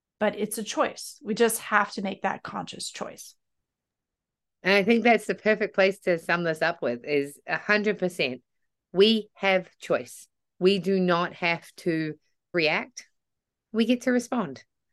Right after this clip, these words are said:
Speaker 2: And that is the how. Future visioning, it's all about that how and responding in the way that we want to respond. So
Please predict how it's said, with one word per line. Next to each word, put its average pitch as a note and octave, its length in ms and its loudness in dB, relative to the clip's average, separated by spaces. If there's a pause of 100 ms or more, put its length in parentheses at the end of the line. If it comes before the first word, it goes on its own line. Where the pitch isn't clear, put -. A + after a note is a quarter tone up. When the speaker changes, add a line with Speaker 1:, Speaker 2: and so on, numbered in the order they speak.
(220)
Speaker 2:
And F3 380 0 (100)
that F3+ 200 6
is A3 120 2
the A3+ 140 0
how. F#3+ 320 0 (100)
Future G3+ 280 -4
visioning, C4 480 2 (560)
it's - 140 -18 (140)
all G3 280 8
about D#3+ 520 2 (480)
that D#3+ 220 0
how C#3 500 0
and D3 420 -4
responding C#3+ 720 -2
in C#3 240 -6
the C3 80 -2
way B2 480 0 (480)
that C#3 140 2
we C#3 80 2
want B2+ 160 -2
to A#2+ 80 -2
respond. A#2 480 -10 (580)
So F#3+ 320 8